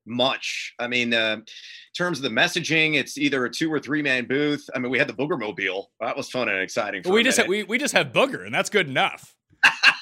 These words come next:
Speaker 1: Yeah, drawing, drawing, uh, you know, penises and balls, uh, on air pretty much every single bo-,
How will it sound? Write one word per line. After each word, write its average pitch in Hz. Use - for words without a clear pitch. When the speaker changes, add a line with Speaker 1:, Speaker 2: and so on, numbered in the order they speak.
Speaker 1:
Yeah, 208
drawing, 214
drawing, 196
uh, 170
you 175
know, 156
penises 175
and 143
balls, 147
uh, 127
on 135
air 151
pretty 165
much 143
every 147
single 139
bo-, 135